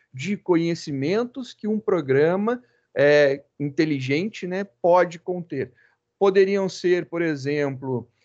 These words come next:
é, quais são a-, as características mais importantes do mundo, né, é, que ele tá vivendo, que ele tá observando, e aí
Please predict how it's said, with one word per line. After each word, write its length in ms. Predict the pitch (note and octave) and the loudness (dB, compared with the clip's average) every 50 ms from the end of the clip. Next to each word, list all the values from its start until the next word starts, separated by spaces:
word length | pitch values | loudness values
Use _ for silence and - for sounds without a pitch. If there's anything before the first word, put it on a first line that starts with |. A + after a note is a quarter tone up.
| _ _ _ - | _ _ _ -4
é, 680 | B2+ B2 B2+ B2+ B2+ B2+ B2+ B2 B2 A#2+ A#2 A#2 A#2 A#2+ A2+ _ _ _ _ _ _ _ _ _ _ _ _ _ _ _ _ _ | 0 4 4 6 6 6 6 4 2 0 -2 -4 -8 -12 -14 _ _ _ _ _ _ _ _ _ _ _ _ _ _ _ _ _
quais 280 | - G3 G#3 G#3+ G3+ | 2 4 4 4 2
são 440 | - - - F#3+ G3 G#3 F#3+ C#3+ B2+ _ _ _ _ _ | -2 -4 0 0 0 0 -2 -4 -8 _ _ _ _ _
a-, 360 | - C#3+ D3 D3+ - - D3+ | -4 -2 0 0 0 -2 -4
as 160 | D3+ - - | -6 -8 -6
características 1000 | - F3+ E3 F3 F3 F3 - F3 D#3+ D#3 F3 G3 - - - - F3+ E3+ D#3 D3 | -4 -2 0 0 0 -2 -4 -6 -8 -6 -8 -10 -12 -12 -8 -6 -4 -4 -4 -6
mais 460 | C#3 D3 D3 D#3 E3 F3 F3 D#3 D#3+ | -8 -6 -2 0 0 0 0 -2 -6
importantes 600 | E3 D3 - E3+ D#3 C#3+ - D3+ D3 D3+ D#3 - - | -8 -8 -6 -6 -8 -6 -4 -4 -4 -4 -6 -8 -12
do 120 | C#3 D3 | -10 -8
mundo, 400 | C#3+ C#3 C#3 C#3+ D3+ D#3 D3+ F#3 - _ _ _ _ _ _ _ _ - B2+ | -6 -6 -4 -6 -6 -8 -10 -16 -20 _ _ _ _ _ _ _ _ -8 -6
né, 240 | C3+ C#3 D3+ D3 - _ _ _ _ _ | -4 -4 -4 -6 -8 _ _ _ _ _
é, 520 | - - B2 B2+ B2+ B2 A#2+ A#2 A2+ A#2+ B2+ - | -2 0 2 4 4 4 4 2 0 0 -4 -8
que 180 | _ - C#3 C#3 | _ -4 -2 0
ele 240 | C#3+ C#3+ C3+ C3 B2+ | 0 0 0 -2 0
tá 140 | B2+ A#2+ | 0 0
vivendo, 560 | A#2 C3 D3+ D3 D3 C3+ C#3 C#3+ D3+ D#3+ E3+ - _ _ _ _ _ _ | 0 0 -2 -4 -2 -2 -2 -4 -4 -8 -12 -18 _ _ _ _ _ _
que 100 | - C3+ | -4 -2
ele 140 | C3 C3+ C3 | 0 0 0
tá 260 | C3 C#3 C3 B2+ - | 2 2 2 2 2
observando, 760 | - D3 D3 C#3 C3 - - C#3 B2+ A#2 B2+ C#3 D#3+ E3+ D3 | 0 0 0 -2 -2 -6 -6 -6 -4 -4 -4 -6 -4 -4 -2
e 60 | C#3+ | -2
aí 300 | C3 C3 D3 E3+ F3 C#3+ | 0 0 0 -2 -6 -8